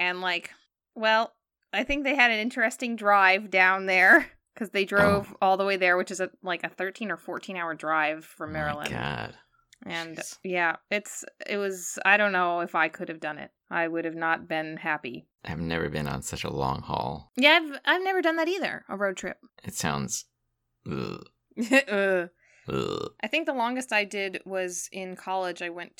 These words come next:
Speaker 1: to, I, I was in the ski club for, like, a semester, and I went
Speaker 2: Hmm.
Speaker 1: to <laughs> Quebec. So we drove from Boston to Quebec, and that was
Speaker 2: I
Speaker 1: about
Speaker 2: definitely didn't know that.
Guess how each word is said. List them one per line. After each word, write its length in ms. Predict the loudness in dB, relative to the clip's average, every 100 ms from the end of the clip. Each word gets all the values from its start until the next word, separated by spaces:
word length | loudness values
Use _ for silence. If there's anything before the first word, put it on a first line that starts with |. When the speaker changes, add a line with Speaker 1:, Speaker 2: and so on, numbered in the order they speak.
| -8
Speaker 1:
to, 600 | -6 -4 -4 -4 -8 -12 _ -12
I, 140 | -10 -10 -10
I 60 | -8
was 120 | -6
in 120 | -6
the 160 | -4 -6
ski 380 | -6 -8 -8 -8
club 440 | -6 -4 -4 -8 -18
for, 480 | _ -8 -6 -6 -10 _
like, 140 | -14 -12
a 60 |
semester, 580 | -12 -10 -8 -8 -12 -14 _ _ _ _
and 140 | -8
I 80 | -6
went 180 | -6 -4
Speaker 2:
Hmm. 140 | 0
Speaker 1:
to 220 | 2 0 -4 -14 _
<laughs> 240 | _ _
Quebec. 520 | -6 -2 0 0 -2 -10
So 180 | -8 -6
we 140 | -6
drove 400 | -6 -4 -4 -6
from 280 | -8 -10 -8
Boston 360 | -8 -8 -12 -20
to 60 |
Quebec, 440 | -18 -16 -12 -14 -14
and 100 | -14
that 100 | -12
was 100 | -12
Speaker 2:
I 40 | -8
Speaker 1:
about 200 | -10 -2
Speaker 2:
definitely 380 | -2 -2 -6 -8
didn't 120 | -8
know 120 | -10 -10
that. 280 | -12 -14